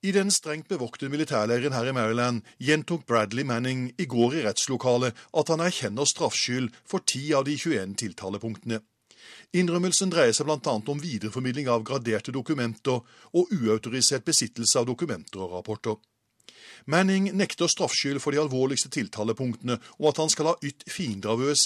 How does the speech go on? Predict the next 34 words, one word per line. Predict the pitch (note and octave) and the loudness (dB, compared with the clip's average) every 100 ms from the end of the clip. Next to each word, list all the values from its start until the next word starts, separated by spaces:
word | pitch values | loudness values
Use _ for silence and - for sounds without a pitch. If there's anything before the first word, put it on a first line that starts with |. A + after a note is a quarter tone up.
| A#2 | 2
A | |
bistand | C3 C#3 G2 - B2+ A#2+ - - | -2 -2 -2 2 2 0 -2 -8
eller | D#3+ D#3+ C#3+ | 0 0 0
drevet | B2 D#2+ G2 | -4 -6 -10
spionasje. | - G2 G2+ G2+ - A2 _ _ _ _ _ _ - - - - | -8 -8 -4 0 0 -2 _ _ _ _ _ _ -20 -20 -14 -2
I | F#3+ | 0
sitt | - G#3+ - | 0 -2 -6
innledningsforedrag | D3+ C#3+ D3 D#3 D3+ D#3 D3 C#3+ D3 | -4 0 0 0 -2 2 4 4 2
i | |
går | C#3+ A#2 B2 - | 0 2 0 2
pekte | A#2+ - B2+ | -2 2 0
Akto | - A#2 | 0 -4
på | A#2 A#2 | -2 -2
at | - | -2
tjuefemåringen | C#3+ A#2 G#2 A2+ B2 | -4 -2 -2 -2 -2
hadde | B2+ D3 | -2 -4
tilgang | - C3+ G2 A2+ A#2+ | -6 -6 -2 -4 -4
til | C3 | -6
graderte | B2 C#3 A#2+ G2 - | 0 0 0 -2 -2
opplysninger | C#3 B2 A2+ - B2 B2 B2 - - | -4 -2 0 0 -2 -4 -4 -10 -10
fjorten | - A#3 - - F3 | -2 -2 -2 -8 -6
timer | - C3 G#2+ A#2 | -2 -2 0 -2
i | C#3+ | 0
døgnet | A#2+ A2 C3 A#2+ - - | 2 2 -2 -4 -4 0
hver | F3 F3 | 2 2
eneste | G#2+ G#2+ A2+ D#3+ | -2 -2 -2 0
dag | A#2+ C3 B2 | 2 2 2
over | A2+ B2 C3 | -2 -2 -2
en | A#2+ | -4
periode | C3 D3+ G#2+ F2 | -4 -4 -6 -8
på | G#2 | -8
et | G2 - | -8 -6
halvt | F2+ - | -8 -6
år. | G#2+ G#2+ | -4 -4